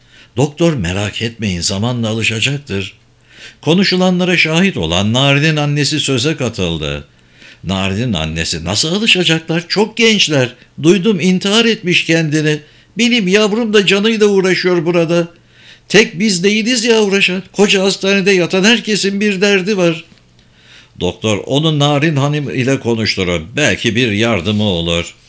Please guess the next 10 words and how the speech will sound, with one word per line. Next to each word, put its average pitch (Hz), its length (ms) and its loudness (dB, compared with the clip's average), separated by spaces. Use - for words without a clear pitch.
Şenol, 101 440 -2
"Olur 151 240 0
elbette 85 440 -4
hocam. 82 440 -4
Bir 110 220 -2
de 98 160 -2
diyaliz 113 420 -2
merkezi 107 540 -2
bulmamız 110 440 -2
gerekliymiş." 92 840 0